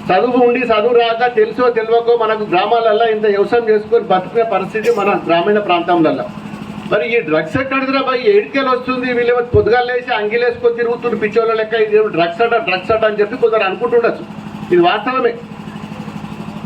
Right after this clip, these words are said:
దీన్ని ఇప్పటికైనా మన పిల్లలను మనము పొద్దున్న లేస్తే మన సంసారము, మన సంసారాన్ని ఎట్లా ఈదుకోవాలి, మనం ఎట్లా బతకాలి, బతుకుదేరు ఏంది,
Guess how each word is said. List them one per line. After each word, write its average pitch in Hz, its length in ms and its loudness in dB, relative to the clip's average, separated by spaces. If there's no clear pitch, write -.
దీన్ని 254 540 4
ఇప్పటికైనా 247 680 0
మన 240 220 0
పిల్లలను 247 540 -2
మనము 220 520 2
పొద్దున్న 262 300 4
లేస్తే 254 300 0
మన 254 180 0
సంసారము, 233 760 2
మన 202 80 2
సంసారాన్ని 247 600 0
ఎట్లా 226 260 0
ఈదుకోవాలి, 240 680 2
మనం 214 140 4
ఎట్లా 208 200 0
బతకాలి, 226 540 0
బతుకుదేరు 233 520 2
ఏంది, 226 460 0